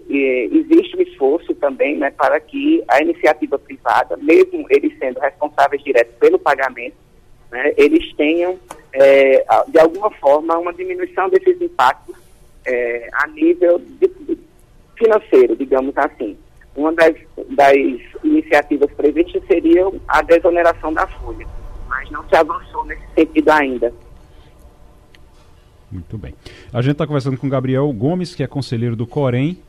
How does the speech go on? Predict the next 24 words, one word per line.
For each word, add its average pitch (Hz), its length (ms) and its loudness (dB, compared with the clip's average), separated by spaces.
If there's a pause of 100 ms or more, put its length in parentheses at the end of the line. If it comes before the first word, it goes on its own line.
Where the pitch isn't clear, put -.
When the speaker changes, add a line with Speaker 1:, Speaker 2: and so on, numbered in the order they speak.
Speaker 2:
do - 80 -20
Conselho 117 320 -8
de 113 80 -6
Enfermagem. 139 640 -4 (280)
Lembrando 131 380 -2
que 156 140 -8
tá 151 320 -2
bem 123 260 -2
próximo 143 640 -2
agora 110 360 -2
de 120 840 -2
ser, 160 580 -6
eh, 196 60 -6
na 254 120 -8
verdade, 262 380 -4
o 220 160 -6
presidente 202 420 -4
Lula, 147 720 0
eh, 123 180 -10
assinou 165 540 -4
o 247 40 -8
projeto 113 520 -4
de 110 140 -8
lei, 101 440 -4